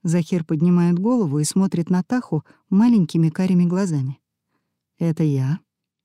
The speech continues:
А вы — новые узники". У Захира глубокий скрипучий голос. Таким бы, думаю, могла говорить пещера, если бы умела.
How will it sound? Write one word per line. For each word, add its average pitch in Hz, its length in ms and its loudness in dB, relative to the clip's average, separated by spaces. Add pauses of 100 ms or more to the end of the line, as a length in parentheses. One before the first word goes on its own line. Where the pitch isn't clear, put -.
(400)
А 165 180 0
вы — 202 280 2 (100)
новые 202 400 4
узники". 143 540 -4 (880)
У 170 80 0
Захира 190 500 0
глубокий 165 580 0
скрипучий - 600 -4
голос. 147 500 -2 (360)
Таким 240 400 4
бы, 170 100 2
думаю, 190 380 6
могла 190 340 2
говорить 190 440 0
пещера, 156 480 -2
если 151 320 -4
бы 147 120 -2
умела. 160 440 2